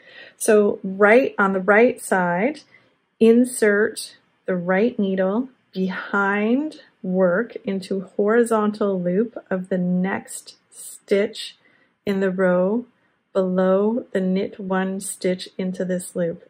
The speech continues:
and then knit the next stitch on the needle. Left side,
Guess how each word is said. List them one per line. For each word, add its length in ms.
and 200
then 340
knit 400
the 120
next 420
stitch 480
on 160
the 80
needle. 460
Left 380
side, 600